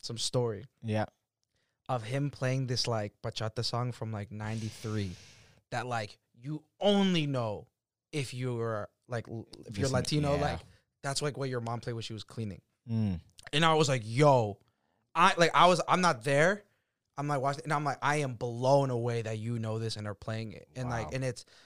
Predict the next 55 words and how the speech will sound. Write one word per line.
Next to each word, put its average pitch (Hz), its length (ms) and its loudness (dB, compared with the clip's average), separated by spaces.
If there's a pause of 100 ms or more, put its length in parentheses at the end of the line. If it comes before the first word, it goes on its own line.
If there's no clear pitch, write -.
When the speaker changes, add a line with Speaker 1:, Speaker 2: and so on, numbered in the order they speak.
(140)
Speaker 1:
and 139 140 -4
that's 131 160 0
his 160 180 4
thing. 123 120 -4
Like, 120 160 -2
he 123 320 -6
had, 117 300 -2
like, 123 180 -2
he 117 140 -6
was 110 120 -4
getting 117 220 -2
Lawrence 131 260 -2
gigs. 160 260 -4
He, 156 220 -6 (320)
he - 160 -6
had 131 180 2
to 147 60 0
learn. 180 320 6 (260)
Speaker 2:
Yeah. 92 220 -6
Speaker 1:
He 147 100 2
had 151 160 8
to 196 60 2
Speaker 2:
Facts. 147 120 6
Speaker 1:
research. - 520 2 (160)
Speaker 2:
Facts. 92 340 -8
Speaker 1:
You 143 80 -6
see 151 120 2
what 160 60 2
I'm 147 40 -2
saying? 156 180 2
And 127 120 -2
now 180 380 8
he's 165 300 -4
the 143 80 -2
white 156 320 4
dude 151 320 -2 (640)
that 165 200 4
knows 170 260 4
this 175 120 0
shit. 165 340 2
And 139 120 -4
now 151 100 2
people 165 240 -2
are 143 120 2
like, 123 220 -2
"Yo, 120 320 0
this 127 160 -6
white 123 280 -2
boy 110 320 -6
got 120 280 0
it." - 160 -10 (180)
Speaker 2:
<laughs> 175 120 -2 (540)
Speaker 1:
Like, 123 240 -6
like 165 160 4
he, 190 180 0